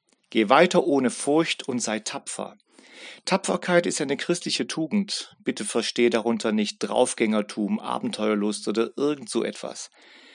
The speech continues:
Tapferkeit ist Sanftmut. Jesus schenkt sie dir, wenn du ihm völlig vertraust.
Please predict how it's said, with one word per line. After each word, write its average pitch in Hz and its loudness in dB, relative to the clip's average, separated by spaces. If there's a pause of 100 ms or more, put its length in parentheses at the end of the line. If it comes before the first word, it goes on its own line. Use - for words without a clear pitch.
(200)
Tapferkeit 170 -2
ist - -6
Sanftmut. 147 -2 (640)
Jesus 143 0
schenkt 135 -2
sie 131 -4
dir, 147 0
wenn 127 2
du 123 0
ihm 120 -2
völlig 139 -4
vertraust. - -8